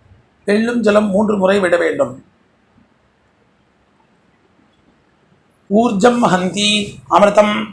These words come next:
கிருதம் வயஹ கீலாலம் பரிஷ்ருதம் சுதாஸ்த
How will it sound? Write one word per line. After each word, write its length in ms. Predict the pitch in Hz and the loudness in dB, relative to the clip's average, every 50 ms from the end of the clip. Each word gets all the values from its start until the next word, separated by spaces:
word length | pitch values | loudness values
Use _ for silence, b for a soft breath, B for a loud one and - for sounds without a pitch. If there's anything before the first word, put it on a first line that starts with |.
| - _ _ | -18 _ _
கிருதம் 300 | - 196 185 254 254 247 | -6 0 0 0 0 0
வயஹ 300 | 226 196 175 175 165 165 226 214 208 214 - - - _ _ - | 2 4 4 4 6 6 6 4 4 2 0 -4 -14 _ _ -12
கீலாலம் 560 | 220 233 240 226 196 185 190 202 208 208 208 202 - - - _ - | -8 2 4 6 6 6 6 6 4 2 0 -4 -6 -10 -18 _ 0
பரிஷ்ருதம் 600 | 190 190 240 196 - - 196 185 208 214 208 208 202 - - _ - | 0 0 0 0 -4 -6 0 2 2 2 2 0 -4 -8 -12 _ -14
சுதாஸ்த 520 | - 190 180 208 214 202 202 - - | -10 0 2 4 6 6 4 2 2